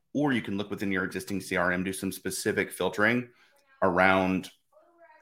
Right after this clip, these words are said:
you know, we wanna go after this revenue, this location, this industry, and get as specific as you can. And that builds your target account list. So again,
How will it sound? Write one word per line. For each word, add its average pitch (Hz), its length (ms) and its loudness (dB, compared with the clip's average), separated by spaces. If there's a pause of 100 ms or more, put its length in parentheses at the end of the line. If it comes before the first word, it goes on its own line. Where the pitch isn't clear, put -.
you 90 100 -4
know, 87 160 -4 (100)
we 104 100 -2
wanna 98 180 2
go 90 120 4
after 87 180 0
this 117 280 4
revenue, 107 520 6
this 104 220 0
location, 101 580 0
this 95 200 -2
industry, 92 460 -2
and 98 100 0
get 101 100 0
as - 120 -6
specific 113 520 0
as 92 120 2
you 90 100 -2
can. 87 460 -4
And 95 200 0
that 110 240 4
builds 101 200 2
your 95 100 0
target 90 260 -2
account 90 400 -6
list. - 400 -14
So 95 60 -8
again, 90 320 0